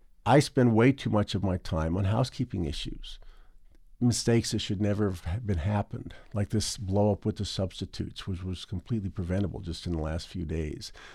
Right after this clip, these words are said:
with some curriculum processes that went completely off the rails and violated statute and policy. All this kind of stuff should be caught at a much lower level of the organization. It shouldn't rise to the board level.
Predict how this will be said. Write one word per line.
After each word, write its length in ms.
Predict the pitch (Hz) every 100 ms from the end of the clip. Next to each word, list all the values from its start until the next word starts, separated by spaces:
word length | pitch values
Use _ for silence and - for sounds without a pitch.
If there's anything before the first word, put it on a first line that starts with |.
| - -
with 140 | -
some 180 | - 113
curriculum 600 | - - 117 - 110 92
processes 640 | - 87 85 - 87 80 80
that 100 | 90
went 160 | 98
completely 540 | - 95 - 127 - 92
off 240 | 85 95
the 80 | -
rails 480 | 82 82 104 67 -
and 100 | 78
violated 520 | 73 85 92 90 87
statute 480 | - 85 82 - 98
and 120 | 87
policy. 560 | 85 87 87 - - - - - -
All 180 | - 156
this 200 | 131 139
kind 220 | - 123
of 100 | 110
stuff 260 | - - 92
should 220 | - 92
be 80 | 92
caught 520 | - - 113 101 76
at 80 | 87
a 60 | 92
much 320 | 104 110 -
lower 240 | 98 104
level 240 | 95 90 90
of 60 |
the 120 | 87
organization. 840 | 82 87 87 85 82 104 - - -
It 80 | -
shouldn't 340 | - 127 107
rise 300 | 95 92 101
to 60 | -
the 60 | 87
board 260 | - 87
level. 420 | 87 110 101 -